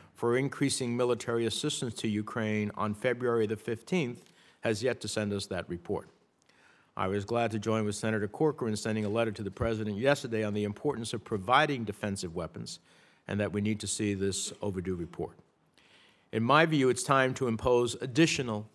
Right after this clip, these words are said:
targeted sanctions on the Russian energy sector to add to existing sanctions that are already costing the Russian economy about a hundred and forty billion dollars per year, or about seven percent of its economy.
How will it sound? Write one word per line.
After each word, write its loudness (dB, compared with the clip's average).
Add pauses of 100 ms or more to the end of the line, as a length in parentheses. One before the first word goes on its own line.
targeted 4
sanctions -2
on -4
the -6
Russian -2
energy 0 (160)
sector -2 (420)
to 4
add 6
to 0
existing 0
sanctions -4
that -2
are 0
already 0
costing -4
the 0
Russian -2
economy -2
about -2
a -4
hundred -4
and -6
forty -2
billion -2
dollars -2
per -4
year, 0 (360)
or 0
about 0
seven 0
percent -2
of -2
its -6
economy. -6